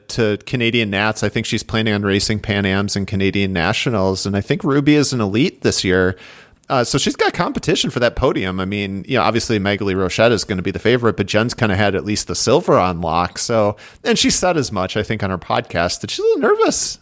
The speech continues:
Ruby West might come in hot, uh, to Canadian Nats. We might get a good race there up in, uh, I believe it's somewhere in British Columbia this year. So it's way out on the, uh, the West Coast, which definitely this year favors her. So,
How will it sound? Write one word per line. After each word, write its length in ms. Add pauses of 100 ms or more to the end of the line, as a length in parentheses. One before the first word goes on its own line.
Ruby 300
West 540 (460)
might 160
come 180
in 100
hot, 480
uh, 340
to 140
Canadian 480
Nats. 320
We 80
might 160
get 120
a 40
good 140
race 260
there 320 (380)
up 260
in, 240
uh, 80
I 140
believe 240
it's 120
somewhere 240
in 60
British 300
Columbia 440
this 220
year. 220
So 160
it's 160
way 180
out 160
on 160
the, 200
uh, 200 (140)
the 80
West 240
Coast, 240
which 160
definitely 480 (360)
this 220
year 120
favors 440
her. 380
So, 360